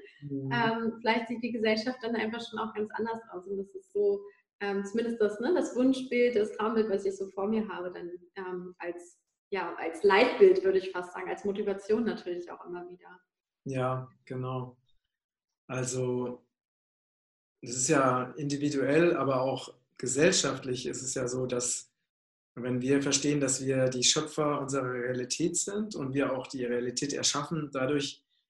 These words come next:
Speaker 1: vor allen Dingen auch durch das, was wir aussenden, durch das, was wir als Vision haben,
Speaker 2: Mhm.
Speaker 1: dann, ähm, weil unsere Bilder,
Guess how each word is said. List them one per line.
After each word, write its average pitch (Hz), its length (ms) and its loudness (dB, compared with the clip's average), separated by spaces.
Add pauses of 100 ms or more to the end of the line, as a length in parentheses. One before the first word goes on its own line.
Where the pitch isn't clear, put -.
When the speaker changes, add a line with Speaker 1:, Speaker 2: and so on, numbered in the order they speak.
(140)
Speaker 1:
vor 131 120 -2
allen 165 120 6
Dingen 160 180 2
auch 139 100 -2
durch - 180 -4
das, 135 200 -2
was 135 160 -4
wir 131 180 -4
aussenden, 160 880 0
durch 135 120 -10
das, 131 200 -4
was 131 140 -6
wir 123 100 -4
als - 160 -6
Vision 135 480 0
haben, 123 440 -4 (180)
Speaker 2:
Mhm. 196 380 -6 (220)
Speaker 1:
dann, 139 340 0
ähm, 135 580 -2 (300)
weil 127 160 0
unsere 135 260 0
Bilder, 160 680 6